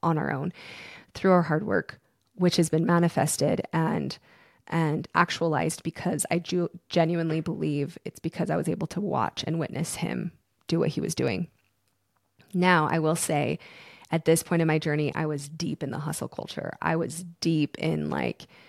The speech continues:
energy drinks and Adderall and trying to focus. Now, I do have A D H D, but I was using it. I wasn't using more than a pill a day, but I was definitely using it to focus, focus, focus,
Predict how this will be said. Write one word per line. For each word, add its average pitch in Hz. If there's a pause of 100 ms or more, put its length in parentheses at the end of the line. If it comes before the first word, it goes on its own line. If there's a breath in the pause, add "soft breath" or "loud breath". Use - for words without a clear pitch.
(500 soft breath)
energy 170
drinks - (120)
and 165 (120)
Adderall 165
and 160
trying 170
to 175
focus. 165
Now, 170
I 170
do 175
have 170
A 170
D 202
H 143
D, 165
but -
I 160
was 170
using 147
it. - (720)
I 185
wasn't 202
using 180
more 156
than 156
a 151
pill 160
a 160
day, 151
but -
I 156
was 143
definitely 143
using 151
it -
to -
focus, -
focus, -
focus, -